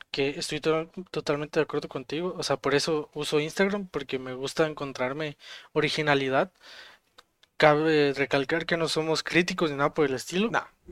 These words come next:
Speaker 1: Somos dos consumidores más que tienen sus preferencias. Y ahí, a mí lo que me gusta es ver trends y que les den una vuelta, que les den el giro de tuerca,
Speaker 2: Mm.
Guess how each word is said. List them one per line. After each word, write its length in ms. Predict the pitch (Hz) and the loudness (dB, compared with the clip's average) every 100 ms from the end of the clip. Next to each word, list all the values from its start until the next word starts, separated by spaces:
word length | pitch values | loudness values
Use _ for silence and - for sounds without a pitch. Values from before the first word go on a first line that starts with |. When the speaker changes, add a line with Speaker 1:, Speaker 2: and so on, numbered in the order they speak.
| - - - - | -20 -20 -14 -2
Speaker 1:
Somos 320 | 151 151 156 | 0 2 2
dos 140 | 156 | 0
consumidores 560 | - 175 147 135 139 156 | 0 -2 -2 0 2 2
más 200 | 160 170 | 2 0
que 100 | - | 0
tienen 200 | 131 143 | -4 -4
sus 140 | - 151 | -4 -6
preferencias. 680 | 139 - 123 147 196 233 - - - - - _ _ _ | -6 -6 -6 -2 -2 -2 -6 -18 -18 -20 -20 _ _ _
Y 540 | 180 165 156 147 143 147 - _ _ _ - 190 | -2 0 0 0 -4 -6 -12 _ _ _ -2 8
ahí, 380 | 160 180 185 - | 8 8 2 -2
a 80 | 165 | 0
mí 140 | 208 | 2
lo 120 | 262 | 2
que 100 | 208 175 | 2 2
me 100 | 143 | 2
gusta 240 | 165 202 | 0 4
es 120 | 208 | 6
ver 180 | 190 190 | 4 2
trends 480 | 180 190 277 - - _ _ | 4 4 4 -2 -12 _ _
y 120 | - 143 | -8 0
que 120 | 147 | 2
les 160 | 139 135 | 4 4
den 140 | 151 | 2
una 140 | 156 | 2
vuelta, 380 | 151 139 131 113 - | 2 2 0 -8 -10
que 80 | - | -2
les 120 | 139 135 | 0 2
den 220 | 151 147 | 0 -2
el 100 | 151 | -6
giro 240 | 135 170 160 | -4 2 2
de 60 | |
tuerca, 380 | 143 143 135 - | 2 0 -2 -6
Speaker 2:
Mm. 140 | - | -10